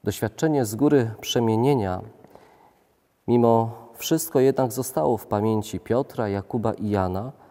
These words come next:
choć nikomu o tym do czasu zmartwychwstania nie mówili. Ono z pewnością przyniosło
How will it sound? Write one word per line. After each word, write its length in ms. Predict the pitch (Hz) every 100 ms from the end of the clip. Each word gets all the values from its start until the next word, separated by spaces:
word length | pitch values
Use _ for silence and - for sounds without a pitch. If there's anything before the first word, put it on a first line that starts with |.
| - _ _ _ _
choć 400 | - - - -
nikomu 640 | 135 135 - 127 127 82
o 60 | 113
tym 420 | - 131 135 127
do 100 | 107
czasu 420 | - 123 120 120
zmartwychwstania 1200 | 98 104 113 123 - 110 - - - 117 110 107 110 -
nie 160 | 123
mówili. 480 | 123 110 92 85 - - _ _ _ _ _ _ _ _ _ _ _ _ _ _ _ _ _ _ _ -
Ono 300 | 127 120 117
z 100 | -
pewnością 560 | 120 113 127 - 101
przyniosło 600 | 92 110 110 113 - 104